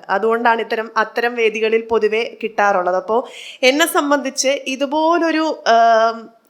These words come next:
വേദിയിൽ ഇത്തരത്തിലുള്ള മതം, ദൈവം,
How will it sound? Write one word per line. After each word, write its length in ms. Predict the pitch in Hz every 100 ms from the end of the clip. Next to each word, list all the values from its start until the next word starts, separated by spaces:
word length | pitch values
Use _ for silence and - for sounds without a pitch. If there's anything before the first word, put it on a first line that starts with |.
| -
വേദിയിൽ 520 | 226 233 233 233 226
ഇത്തരത്തിലുള്ള 1000 | 240 247 - _ 269 254 254 262 247 240 240
മതം, 480 | 226 214 233 240 233
ദൈവം, 440 | 226 226 226